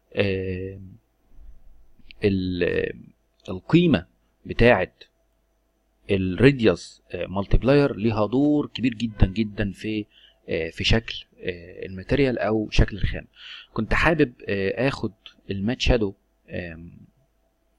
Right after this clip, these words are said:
في السكه، بس خليه في المحاضره اللي بعدها عشان ما شتتكوش، لان خامه السكين، آه، محتاجه، آه، فهم كبير. انا بصراحه، آه، ما فهمتهاش غير من السبورت بتاع، آه،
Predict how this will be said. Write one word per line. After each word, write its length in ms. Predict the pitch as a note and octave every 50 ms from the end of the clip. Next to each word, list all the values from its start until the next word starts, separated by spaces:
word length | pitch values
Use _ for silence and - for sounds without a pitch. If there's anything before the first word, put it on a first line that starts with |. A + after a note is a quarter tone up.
| _ _ _ _ _
في 80 | -
السكه، 520 | G#2+ - - D#3+ - _ - E3 D#3+ D#3+ D#3+
بس 580 | - G2 G2 G2 C3 C#3+ - - - - - _ -
خليه 320 | - - G#2+ F#2+ G2 A#2+
في 100 | C3 -
المحاضره 440 | B2+ G#2+ F#2+ - - A#2 A2+ G#2+ G2+
اللي 140 | F#2 F2+ F2
بعدها 400 | F2+ D#2+ F2 G#2 C3 C3+ C#3+ D3
عشان 460 | B2 F#2 F2 - A2 A#2+ A#2+ A2+ G2
ما 60 | F2+
شتتكوش، 760 | - - - - _ F#2 - - - A2+ A2 A2+ - - - -
لان 200 | F#2 F#2 F#2+ F2+
خامه 260 | - B2 A#2+ B2 - -
السكين، 440 | G2 - - - - A#2+ A#2+ B2 A#2+ _ _ - - - - _ _ _ -
آه، 180 | F#2+ F2 F2
محتاجه، 640 | F2 F2 - - - A#2 A#2 A2 G#2 G#2+ F#2+ G2+ - _ _ _ _ -
آه، 340 | - F2 E2+ E2 E2+ E2+ E2+
فهم 300 | - - A2+ G#2+ G#2 G2
كبير. 260 | F2+ F2 - - - - A#2
انا 260 | A#2 B2 B2 A#2+ A#2
بصراحه، 600 | G#2 A2+ - - F#2+ A#2+ C3 - - - C3+ _ _ _ - - - - _ _ _ _
آه، 340 | - G#2 F#2+ F2+ F#2 F#2+ -
ما 120 | G#2+ G2+ G2
فهمتهاش 500 | - G#2+ F#2 - G2+ G2+ A#2 A#2 - -
غير 200 | G2+ G#2+ A2 G2+
من 520 | G2 G2+ G#2+ A2 A2 A2 A2+ A2 A2+ A2 _ - G2
السبورت 720 | G2 G2+ - - G2 - - G#2+ G#2+ G#2+ G#2+ - - F#2
بتاع، 480 | _ - G2 F#2+ F#2+ F#2+ F2+ F2+ - _
آه، 800 | - F2+ E2 E2 E2+ E2+ F2+ F#2 - - - G1+ - - F#2 G2